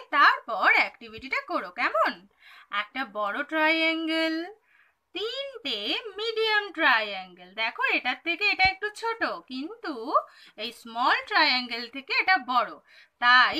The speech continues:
এটা medium। তিনটে medium triangle আর একটা ছোট triangle। হুম, আর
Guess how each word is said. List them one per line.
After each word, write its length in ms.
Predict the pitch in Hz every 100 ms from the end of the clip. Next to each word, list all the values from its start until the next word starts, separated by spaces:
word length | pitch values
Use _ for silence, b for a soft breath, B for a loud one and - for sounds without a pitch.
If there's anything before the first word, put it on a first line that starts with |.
| 381
এটা 160 | 285 427 453
medium। 460 | 440 359 302 208 175 165 202 b b _
তিনটে 380 | 330 453 480 466 523 339
medium 400 | 214 226 240 453 -
triangle 640 | 359 294 208 180 180 175 _ B B B - 175 190
আর 220 | 226 196 330 262
একটা 240 | 180 - 539 622 -
ছোট 220 | 480 453 392
triangle। 680 | 302 240 202 185 175 170 160 147 _ _ _ _ _ _ -
হুম, 360 | 359 640 427 208 _ _ B B B
আর 80 | 202